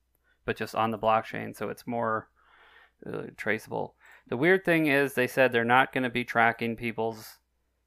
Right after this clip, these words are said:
activity or what they use their I Ds for, which I think is a hard lie from South Korea.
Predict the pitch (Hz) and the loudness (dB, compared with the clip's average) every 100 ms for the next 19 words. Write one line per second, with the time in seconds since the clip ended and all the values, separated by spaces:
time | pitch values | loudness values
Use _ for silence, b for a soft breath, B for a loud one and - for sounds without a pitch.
0 | _ _ - 110 - 143 123 117 113 113 | _ _ -2 -2 0 -2 0 -2 -2 -4
1 | - _ _ _ - 113 117 120 113 110 | -8 _ _ _ -14 -8 -6 -2 -4 -4
2 | 113 117 110 110 107 107 107 104 - 107 | -4 -4 -2 -2 -2 -2 -6 -10 -10 -8
3 | - - 113 - - 110 110 110 110 104 | -8 -10 -14 -12 -4 0 0 -2 -6 -8
4 | 107 107 117 113 113 107 104 98 101 - | -10 -6 -2 0 0 -2 -4 -6 -10 -16
5 | - - _ _ - - - - - 101 | -20 -20 _ _ -14 -8 -8 -8 -12 -12
6 | - - | -10 -12